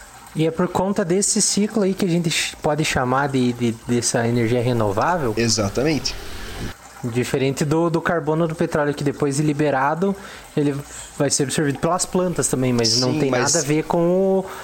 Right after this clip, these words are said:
Speaker 1: o, o começo dele lá, que era o petróleo, sabe? Tipo
Speaker 2: É que, em tese, em teoria, o mesmo carbono que você libera,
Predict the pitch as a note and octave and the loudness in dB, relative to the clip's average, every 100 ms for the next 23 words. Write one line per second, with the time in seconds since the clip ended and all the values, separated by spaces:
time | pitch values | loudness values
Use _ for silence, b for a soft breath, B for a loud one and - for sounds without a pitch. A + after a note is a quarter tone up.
0 | B B D#3+ - F#3 D#3+ E3+ F#3 - D3+ | B B -4 0 0 2 2 2 0 2
1 | D3+ D#3+ D#3 C#3 C#3 D3 C3+ C3+ D#3 D3 | 2 2 2 0 0 0 0 0 -2 0
2 | E3+ C3+ A2 - A2+ - - - A2 - | 0 0 -2 -2 -2 -2 -8 -8 -8 -10
3 | - D3+ - G3 D#3+ G3+ G#3+ - - - | -4 -2 0 0 2 2 0 -6 -8 -2
4 | D#3 E3+ B2 G#2 G2+ G2+ G#2 C#3 A2 G#2 | 0 2 2 2 2 0 2 2 2 2
5 | A#2+ C3+ F#2+ F#2+ - - - B2 B2+ F#3+ | 2 2 0 -2 -8 -8 -2 0 2 2
6 | G#3+ G3 E3+ D3 B2 C#3+ C#3 C3 B2 B2 | 0 0 0 0 0 2 0 0 -2 0
7 | - C3 A#2+ G#2 A2 A#2+ C#3 A2 F#2+ | 0 0 0 0 2 2 2 0 -2